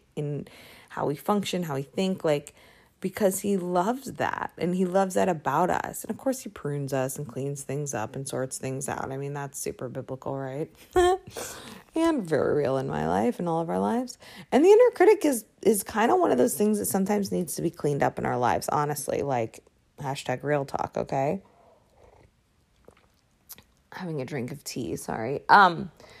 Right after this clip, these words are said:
so come have a tea with me. Anyway, in this beautiful cup my friend has. Anyway, okay, so I digress. Why am I saying all this? Why are you saying all this, Lindsay?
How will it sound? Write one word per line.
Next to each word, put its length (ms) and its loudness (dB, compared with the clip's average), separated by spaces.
so 680 6
come 220 -2
have 140 -2
a 40 -2
tea 200 -4
with 160 -8
me. 160 -10
Anyway, 400 4
in 140 2
this 160 0
beautiful 640 -4
cup 380 -8
my 180 -8
friend 280 -12
has. 280 -8
Anyway, 440 2
okay, 280 -2
so 480 6
I 140 4
digress. 800 0
Why 220 2
am 120 6
I 100 6
saying 340 0
all 160 -4
this? 380 -10
Why 300 0
are 100 6
you 80 6
saying 240 0
all 160 0
this, 180 -2
Lindsay? 360 -2